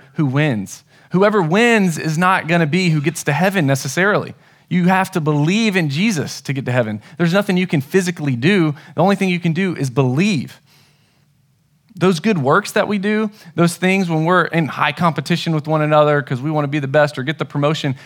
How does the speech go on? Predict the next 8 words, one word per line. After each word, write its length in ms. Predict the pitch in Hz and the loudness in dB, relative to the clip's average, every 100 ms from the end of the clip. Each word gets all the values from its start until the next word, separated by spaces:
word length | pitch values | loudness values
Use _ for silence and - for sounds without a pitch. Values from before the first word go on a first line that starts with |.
| - - | -8 2
those, 320 | 208 247 202 - | 2 2 -4 -2
those 200 | 196 247 | -2 0
things 200 | 294 190 | -2 -2
are 140 | 165 - | -2 -4
evil 580 | 202 233 196 110 78 _ _ _ _ _ _ - | -2 0 0 -4 -10 _ _ _ _ _ _ -6
because 260 | 165 190 | -2 0
they're 160 | 151 147 | 0 -4
false. 680 | - - 180 156 - - | -6 -4 -2 -2 -4 -16